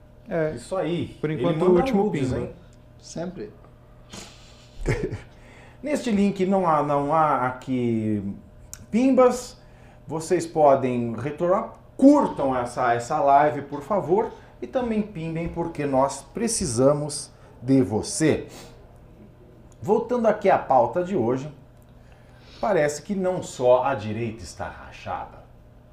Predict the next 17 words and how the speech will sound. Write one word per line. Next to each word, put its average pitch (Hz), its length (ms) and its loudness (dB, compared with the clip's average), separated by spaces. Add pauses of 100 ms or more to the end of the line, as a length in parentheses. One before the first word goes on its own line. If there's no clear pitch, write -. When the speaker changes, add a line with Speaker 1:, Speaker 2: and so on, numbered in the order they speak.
(560)
Speaker 2:
E 113 100 -8
não 98 180 -6
é 101 60 -8
rachada 123 580 -6
de 98 120 -8
rachadinha, 82 800 -14
é - 40 -14
rachada 143 600 -8
de 131 120 -8
dividida, 90 800 -14 (1120)
né? 214 220 -12 (360)
A 254 160 2
esquerda 165 720 -2
também 147 520 -6
já 180 220 -8
dá 113 320 0
sinais 104 840 -14